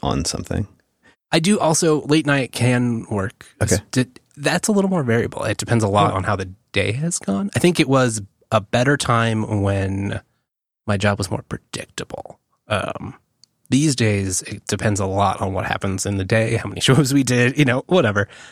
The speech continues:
Speaker 2: Uh, and s-, so late night isn't always. If I have the schedule flexibility, and that depends too, uh, I will sometimes h-, do a hybrid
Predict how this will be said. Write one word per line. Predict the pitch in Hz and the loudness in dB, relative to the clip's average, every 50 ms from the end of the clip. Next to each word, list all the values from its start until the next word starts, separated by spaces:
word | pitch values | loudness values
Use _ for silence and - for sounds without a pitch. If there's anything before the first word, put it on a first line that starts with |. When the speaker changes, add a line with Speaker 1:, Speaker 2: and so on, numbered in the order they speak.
| - - - | -12 -2 2
Speaker 2:
Uh, | 117 104 95 92 92 95 - | 2 4 4 2 0 0 0
and | 104 98 98 95 92 92 - _ _ _ _ _ _ _ - | 0 0 2 0 -2 -4 -6 _ _ _ _ _ _ _ -16
s-, | - - - - 127 120 | -12 -6 -6 -4 -4 -2
so | - - 110 98 92 95 104 - | 0 0 0 0 0 -4 -4 0
late | 113 104 104 - | 0 0 0 0
night | 101 98 98 92 - _ _ _ _ _ _ - | 0 0 0 -2 -4 _ _ _ _ _ _ -4
isn't | - 101 98 95 - - | -4 -2 -2 -2 -4 -2
always. | - 95 92 90 98 - - - - - | -4 -2 -2 -2 -2 -4 -6 -8 -6 -4
If | 110 - - | -4 0 0
I | 110 104 | 0 0
have | 101 - - - - 123 127 143 143 156 147 | 0 -2 -2 0 0 2 2 2 4 4 4
the | 147 | 4
schedule | - - - 123 123 127 127 120 | 4 0 -2 -2 0 0 -2 -2
flexibility, | - - 117 - - - 104 101 104 110 135 160 170 | 0 -2 -2 -2 -2 -6 -2 0 0 0 0 0 0
and | 120 107 | 0 0
that | 101 - - | 0 -2 -4
depends | - - - - 101 95 - | -8 -12 -10 -8 -6 -6 -4
too, | - - 156 156 135 139 _ _ - - - - - _ _ _ - | 2 4 4 4 4 0 _ _ -20 -20 -20 -20 -20 _ _ _ -2
uh, | 101 95 92 - | 0 0 0 0
I | 101 98 | 0 0
will | 98 98 110 117 110 | 0 2 2 2 2
sometimes | - 120 104 95 101 95 92 - - | 0 0 -2 0 -2 -4 -4 -6 -8
h-, | - - - - | -8 -8 -8 -4
do | - 104 90 | -4 -2 -2
a | |
hybrid | - - - 151 180 156 123 110 101 104 101 104 | -2 0 0 0 2 4 2 2 2 2 -2 -6